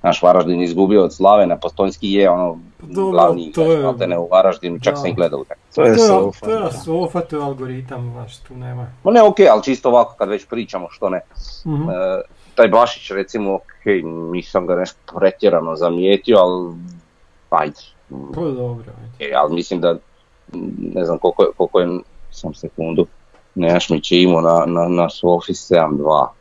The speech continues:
Speaker 1: A dobro, ovi su imali kao sedam šest,
Speaker 2: A,
Speaker 1: sedam osam, ali dobro.
Speaker 2: da.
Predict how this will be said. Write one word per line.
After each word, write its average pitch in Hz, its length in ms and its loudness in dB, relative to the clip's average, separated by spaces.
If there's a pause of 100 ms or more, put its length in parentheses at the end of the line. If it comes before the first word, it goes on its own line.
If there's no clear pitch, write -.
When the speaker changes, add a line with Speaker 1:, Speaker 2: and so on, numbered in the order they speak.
(140)
Speaker 1:
A 98 140 0
dobro, 85 280 4 (760)
ovi 82 180 -2
su - 160 -8
imali 80 260 0
kao 73 340 0 (300)
sedam - 300 -6
šest, 71 320 -6
Speaker 2:
A, - 60 -12
Speaker 1:
sedam 69 300 -2
osam, 71 320 -8
ali 76 120 -4
dobro. 80 200 0
Speaker 2:
da. - 140 -12